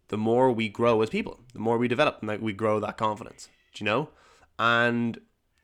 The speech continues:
to give a really basic example of how that works, you know, swimming. Listen, fucking hell, swimming in the sea is not an easy fucking job, right? I'm not gonna turn around and say it's the fucking easiest thing in the world. Swimming sucks. Swimming's cold, and especially in Ireland, swimming's cold.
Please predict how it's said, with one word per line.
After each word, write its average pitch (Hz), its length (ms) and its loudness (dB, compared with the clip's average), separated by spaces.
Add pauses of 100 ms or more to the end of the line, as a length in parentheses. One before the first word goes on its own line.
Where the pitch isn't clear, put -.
(220)
to 160 100 -6
give 180 140 6
a 196 100 8
really 156 360 6
basic 127 340 4
example 110 380 0
of 104 280 0
how - 240 -2
that 104 180 -2
works, 107 460 -4 (100)
you 113 80 -4
know, 107 280 0 (460)
swimming. 135 600 0 (1120)
Listen, 113 340 2 (160)
fucking 123 320 0
hell, 104 220 -6
swimming 127 280 0
in 147 80 0
the 131 60 0
sea 120 200 2
is 113 100 -2
not 107 160 0
an 104 100 -6
easy 101 280 -4
fucking 98 260 -4
job, - 260 -6
right? 101 160 -8
I'm 107 120 -8
not 113 200 0
gonna 113 380 -2 (280)
turn 107 200 -2
around 104 140 -2
and 104 80 -6
say 101 180 -2
it's 104 100 -10
the - 80 -16
fucking 101 240 -6
easiest 98 180 -6
thing 101 80 -6
in 95 60 -10
the 98 60 -14
world. - 200 -14
Swimming 262 280 -6
sucks. - 320 -12 (140)
Swimming's 220 260 -6
cold, 120 320 2
and 113 140 -8
especially 151 320 -6
in 135 40 0
Ireland, 113 340 0
swimming's 143 300 -2
cold. 113 440 0